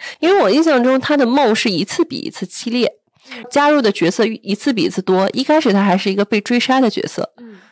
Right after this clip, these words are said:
Speaker 1: 到后来他开始在杀人，中间还梦到了小时候他养的一条狗，他漠视着那条狗被累死，成为了他们的食物。
Speaker 2: 可以视作他自己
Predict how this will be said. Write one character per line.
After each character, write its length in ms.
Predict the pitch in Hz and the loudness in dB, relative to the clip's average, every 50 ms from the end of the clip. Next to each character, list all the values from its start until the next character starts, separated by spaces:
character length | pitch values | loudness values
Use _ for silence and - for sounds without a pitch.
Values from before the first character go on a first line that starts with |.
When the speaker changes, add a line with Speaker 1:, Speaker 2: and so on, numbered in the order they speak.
| _ _ | _ _
Speaker 1:
到 140 | - 302 311 | -2 -2 0
后 240 | - - 349 311 262 | 2 2 2 4 4
来 200 | 220 185 175 180 202 - | 4 4 2 0 0 -2
他 180 | - - 254 247 | -2 0 0 0
开 240 | 247 - 254 262 254 | 0 0 0 0 0
始 80 | - 190 | 0 0
在 140 | - 202 196 | 0 0 0
杀 300 | - - 240 240 247 240 | 0 0 0 2 2 2
人， 260 | 196 151 139 131 - _ _ - - | 2 2 0 -2 -4 _ _ -8 -2
中 120 | - 277 285 | 0 2 2
间 120 | 302 294 | 4 4
还 100 | 247 233 | 2 2
梦 180 | 247 277 269 240 | 2 2 2 2
到 180 | 247 247 226 | 2 2 2
了 120 | 208 196 185 | 2 2 0
小 240 | - - 185 165 | 0 0 0 0
时 140 | 170 - 175 | 0 0 0
候 400 | 180 196 220 220 202 190 180 170 | 0 2 2 4 4 4 2 0
他 160 | - - 214 | 0 0 0
养 200 | 220 214 196 165 | 0 2 0 0
的 60 | 156 156 | 0 -2
一 80 | 208 | -2
条 180 | 214 - 185 202 214 - - | 0 0 0 0 -2 -2 0
狗， 140 | - - - - - - - - - - - | 0 0 0 0 -4 -8 -14 -20 -20 -10 -4
他 140 | - 269 262 | -2 0 2
漠 340 | 277 294 330 370 370 269 | 4 4 4 4 4 4
视 240 | 226 - - - 240 | 2 2 2 0 0
着 340 | 185 - 165 - - - - - - - _ - | 2 2 2 2 0 -2 -6 -12 -20 -20 _ -2
那 100 | - 247 | 0 2
条 180 | 226 202 185 202 | 2 2 2 2
狗 320 | 196 - 185 151 - - - - - _ - | 0 0 0 0 0 -2 -6 -16 -10 _ 0
被 200 | 220 214 202 196 | 2 2 4 4
累 300 | 190 226 262 254 226 214 | 4 4 4 4 4 2
死， 240 | - - - 131 - | 2 0 -2 -2 -2
成 200 | - - 170 170 | -2 -2 -2 0
为 80 | 175 | 2
了 100 | 180 180 | 2 0
他 160 | 175 - 190 190 | 0 0 -2 -2
们 100 | 190 185 | -2 -2
的 120 | 170 165 | -2 -2
食 280 | - - - - 165 143 | -2 -2 -4 -4 -4 -4
物。 360 | 151 180 190 175 - - _ _ _ _ - | -4 -2 -2 -2 -2 -4 _ _ _ _ -8
Speaker 2:
可 120 | - - 381 | -2 0 2
以 320 | 392 339 277 240 208 196 | 2 2 2 0 -2 -2
视 260 | 226 - - 349 320 | -2 -2 -4 -4 -4
作 240 | 262 - 269 247 240 | -2 0 0 0 0
他 460 | 233 - - 254 254 254 254 254 254 254 _ _ _ _ _ _ _ | -2 -6 -6 -4 -2 0 0 -2 -2 -6 _ _ _ _ _ _ _
自 180 | - - 294 285 | -12 -10 -8 -6
己 380 | 247 226 208 185 180 190 190 | -4 -4 -4 -4 -4 -6 -10